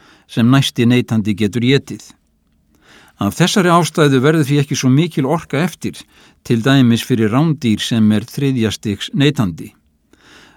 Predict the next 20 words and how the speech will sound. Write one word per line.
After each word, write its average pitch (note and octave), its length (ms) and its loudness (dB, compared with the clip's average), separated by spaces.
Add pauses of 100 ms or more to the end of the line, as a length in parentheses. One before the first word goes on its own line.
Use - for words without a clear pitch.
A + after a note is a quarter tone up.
(100)
Vegna C#3 240 2
þessa D#3+ 400 2
verða D#3+ 320 2
rándýrin C#3 560 2
aldrei D3+ 400 0
sérstaklega C3 560 -4
mörg. C#3 460 -2 (500)
Þau A2+ 240 0
hafa E3 320 2
bara A#2+ 320 -2
aðgang D3 480 -2
að A#2+ 240 -6
takmarkaðri C3+ 800 -2
orku, D#3 400 -4 (640)
eða G#2 220 2
með G#2+ 240 2
öðrum C3 340 4
orðum, A#2+ 300 0 (580)
orkan C3+ 640 0
nægir C#3 480 2